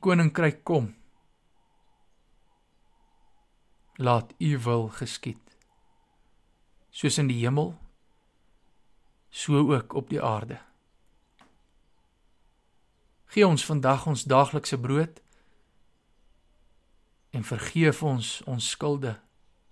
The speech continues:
soos ons ook ons skuldenaars vergewe. Laat kom ons nie in die versoeking nie, maar verlos ons van die bose.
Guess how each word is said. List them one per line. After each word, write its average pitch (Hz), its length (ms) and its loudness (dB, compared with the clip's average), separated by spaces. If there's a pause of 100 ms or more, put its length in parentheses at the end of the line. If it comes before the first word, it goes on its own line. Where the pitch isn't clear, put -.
(920)
soos - 300 -8
ons 185 300 -2
ook 151 240 -2
ons 131 240 -4
skuldenaars 123 720 -4
vergewe. 113 480 -10 (3750)
Laat 113 240 -6
kom 151 160 4
ons 143 160 2
nie 143 120 2
in 131 80 0
die 120 60 -6
versoeking 151 540 -4
nie, 135 160 -4 (1600)
maar 127 160 -8
verlos 156 460 0
ons 135 180 -4
van 135 140 -2
die 123 80 -4
bose. 127 400 -6